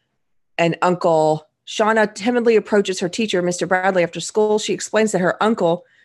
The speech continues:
who picks her from school frequently, says negative things about Black people and has been making her feel uncomfortable.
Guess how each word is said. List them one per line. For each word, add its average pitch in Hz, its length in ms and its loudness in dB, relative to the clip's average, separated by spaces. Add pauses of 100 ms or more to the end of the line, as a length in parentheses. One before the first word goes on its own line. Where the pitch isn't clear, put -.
(160)
who 190 60 0
picks 214 220 -2
her 208 80 0
from 185 180 -6
school 190 340 2
frequently, 226 540 0
says 170 240 -6
negative 180 340 0
things 185 240 -4
about 170 180 0
Black 175 240 -2
people 262 440 -2 (320)
and 190 100 -2
has 180 100 -2
been 180 200 0
making 196 300 -2
her 170 120 -2
feel 180 260 2
uncomfortable. 180 760 -4